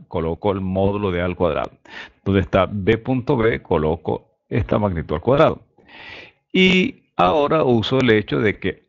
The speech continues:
B punto A es lo mismo que A punto B. Aquí está escrito. Aquí estaba escrito B punto A, ahora escribí A punto B.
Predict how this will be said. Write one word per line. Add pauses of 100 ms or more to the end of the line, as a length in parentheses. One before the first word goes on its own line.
(220)
B
punto
A (280)
es
lo
mismo
que
A
punto
B. (120)
Aquí
está
escrito.
Aquí
estaba
escrito
B
punto
A,
ahora
escribí
A
punto
B.